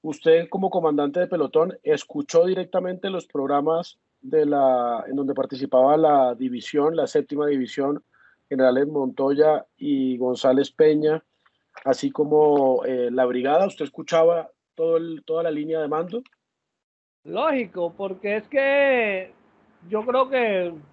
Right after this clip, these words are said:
Speaker 2: no solamente yo, todos los que éramos comandantes de pelotón y comandantes de compañía escuchábamos estos programas que no creo que sea el primero el que,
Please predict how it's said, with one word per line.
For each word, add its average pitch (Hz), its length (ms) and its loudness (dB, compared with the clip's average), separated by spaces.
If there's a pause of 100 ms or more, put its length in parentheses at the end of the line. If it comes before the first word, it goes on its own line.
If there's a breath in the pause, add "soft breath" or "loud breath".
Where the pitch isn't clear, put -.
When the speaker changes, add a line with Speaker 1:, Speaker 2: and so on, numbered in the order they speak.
(200)
Speaker 2:
no 202 140 -6
solamente 254 540 0
yo, 269 200 -2
todos 240 240 2
los 254 100 2
que 233 80 -2
éramos 247 260 0
comandantes 226 440 -2
de 233 40 -4
pelotón 220 360 0
y 247 60 -4
comandantes 220 420 -2
de 240 40 -2
compañía 214 440 0
escuchábamos 226 480 0
estos 233 200 0
programas 220 580 2
que 180 260 -6 (1040)
no 208 220 -2
creo 247 240 2
que 233 140 -2
sea 233 180 2
el 240 80 0
primero 233 360 -2
el 220 100 -4
que, 190 680 -2